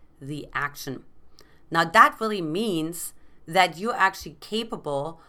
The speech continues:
of dealing with the voices that come after you set the boundary. So for me, for example, and I see this with my women all the time who are in my program, right?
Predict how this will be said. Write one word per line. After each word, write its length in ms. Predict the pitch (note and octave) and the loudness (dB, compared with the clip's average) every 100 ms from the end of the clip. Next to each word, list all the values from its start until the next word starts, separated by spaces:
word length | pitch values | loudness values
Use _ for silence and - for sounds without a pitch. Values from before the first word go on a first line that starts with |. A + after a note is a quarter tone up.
| - - | -20 0
of 340 | F#3 F#3 F3+ D#3 | 2 2 0 -10
dealing 440 | F3 A#3 A3 D#3+ | -4 -2 -2 -4
with 340 | D3 D#3 - - - - _ | -4 -6 -8 -20 -20 -20 _
the 120 | - D3+ | -8 -8
voices 540 | C#3+ G3 A3+ A3 G#3+ | -2 0 0 -4 -6
that 220 | E3+ D3+ | -6 -8
come 420 | - - E3 D3+ - - | -10 -2 -2 -2 -10 2
after 400 | D#3+ F#3 F#3+ - | 6 6 4 -6
you 160 | D3 C3 | -8 -8
set 260 | - - | -6 -6
the 60 | C3 | -6
boundary. 580 | C#3 - - - - - _ - - - | -8 -8 -10 -16 -18 -20 _ -20 -20 -18
So 160 | - A3 | -2 0
for 160 | G#3+ G3 | 4 4
me, 220 | A3 F4+ | 6 4
for 160 | C#4+ | 4
example, 460 | E3+ E3+ D3+ D#3 D#3 - - | 2 4 2 2 -6 -10 -8
and 160 | G3+ G3+ | 0 4
I 100 | G3 | 4
see 160 | F#3+ G3+ | 4 -6
this 160 | - | -8
with 100 | G#3 | -6
my 160 | F#3 D#3+ | -2 -2
women 240 | E3 D#3+ | -2 0
all 140 | D#3 D3 | 0 0
the 80 | |
time 440 | C#3+ F3 F#3+ E3+ E3 - - | -2 2 2 2 -4 -12 -14
who 140 | - | 0
are 60 | F3+ | 2
in 80 | E3 | 2
my 100 | D3 | 0
program, 540 | - G3 F#3+ D3 D3+ - - - | 0 -2 0 -2 -2 -16 -20 0
right? 260 | F#3 F3+ | 2 2